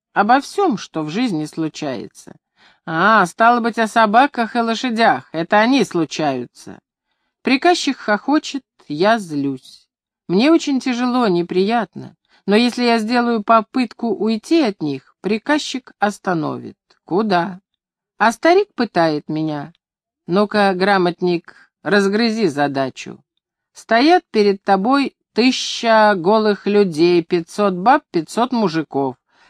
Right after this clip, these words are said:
а между ними Адам, Ева. Как ты найдёшь Адам, Еву?» Он долго допрашивает меня и, наконец,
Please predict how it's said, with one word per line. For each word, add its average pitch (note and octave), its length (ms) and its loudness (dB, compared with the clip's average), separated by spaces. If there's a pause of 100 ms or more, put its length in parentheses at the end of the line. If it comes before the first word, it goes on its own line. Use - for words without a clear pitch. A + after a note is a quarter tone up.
а F#3+ 140 2
между C4 380 2
ними D#4 500 4
Адам, C4+ 600 2 (180)
Ева. D3+ 680 0 (280)
Как - 220 0
ты F#3 160 0
найдёшь E3+ 560 0 (160)
Адам, F3+ 440 2
Еву?» C#3+ 580 -2 (840)
Он E3+ 280 -2
долго G#3+ 340 -2
допрашивает D#3 720 -4
меня B3+ 320 -2 (240)
и, G#3+ 120 0
наконец, A3 680 0